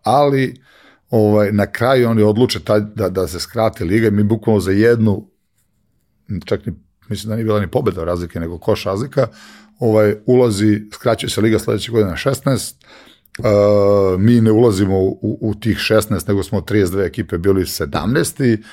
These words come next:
i, ovaj, sledeće godine idemo u B ligu, ostaje bez love tadašnji vlasnik, e, klub ulazi u probleme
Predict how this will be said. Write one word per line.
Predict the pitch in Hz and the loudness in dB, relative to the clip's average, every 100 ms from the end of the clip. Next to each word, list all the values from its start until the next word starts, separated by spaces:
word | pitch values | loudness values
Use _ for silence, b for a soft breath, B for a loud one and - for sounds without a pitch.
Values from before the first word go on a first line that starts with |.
| B B | B B
i, | 120 123 123 | 2 4 4
ovaj, | 120 117 113 110 | 4 4 4 4
sledeće | 104 117 95 | 4 0 2
godine | 113 110 - | 2 2 0
idemo | 107 113 92 | 0 0 0
u | |
B | 80 156 | 0 0
ligu, | 139 131 120 107 - _ _ _ - - _ | 2 2 4 2 -2 _ _ _ -20 -20 _
ostaje | 104 104 - 92 | -4 -2 0 0
bez | 85 76 - | -2 -6 -10
love | 92 101 156 151 - - | -2 0 2 0 -4 -4
tadašnji | 123 147 - 135 | -2 -2 -4 -2
vlasnik, | 127 120 120 107 - B B B B - | -2 0 -2 -2 -6 B B B B -6
e, | 110 92 | -4 -2
klub | 123 110 | 0 2
ulazi | 117 95 | 2 0
u | 90 | -4
probleme | 78 90 147 139 | -4 -4 -4 -6